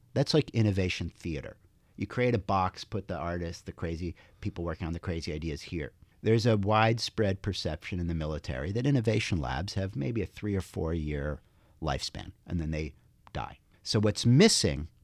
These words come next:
is the second part of that, which is you need to separate these groups because the people working on the crazy ideas have a very different job than the soldiers who are working on on time, on budget, on spec.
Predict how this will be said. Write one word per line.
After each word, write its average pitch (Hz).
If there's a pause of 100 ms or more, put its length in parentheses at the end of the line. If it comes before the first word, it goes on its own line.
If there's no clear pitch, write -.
is 98
the 95
second -
part 67
of 58
that, -
which -
is 85 (360)
you 98
need 143
to 190
separate 76
these 67
groups -
because 151
the 104
people 101
working 95
on 87
the 92
crazy 85
ideas 82
have 113
a -
very 131
different 110
job - (340)
than 90
the 85
soldiers 82 (220)
who 87
are 80
working 80
on 76
on 76
time, 73
on 71
budget, 69
on 69
spec. -